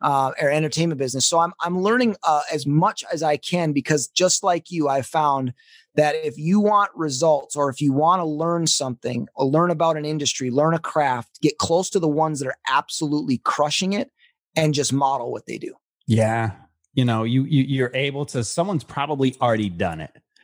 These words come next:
Speaker 2: you know?
Speaker 1: Hundred percent.
Speaker 2: Yeah, and, and, and, and why try to recreate the wheel?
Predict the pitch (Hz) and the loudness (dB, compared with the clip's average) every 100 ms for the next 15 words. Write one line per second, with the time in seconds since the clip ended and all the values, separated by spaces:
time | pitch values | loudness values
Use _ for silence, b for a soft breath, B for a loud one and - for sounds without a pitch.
0 | b b b _ _ _ _ 123 110 107 | b b b _ _ _ _ 0 2 0
1 | 127 - 104 - - 139 147 123 135 123 | 0 -4 -8 -10 -2 -2 0 -4 -6 -4
2 | 131 123 135 127 117 143 180 - 170 147 | -4 2 4 4 4 2 0 -2 -4 -2
3 | 110 117 113 - 113 101 - 95 82 65 | -4 -8 -8 0 0 0 0 2 4 2
4 | - | -8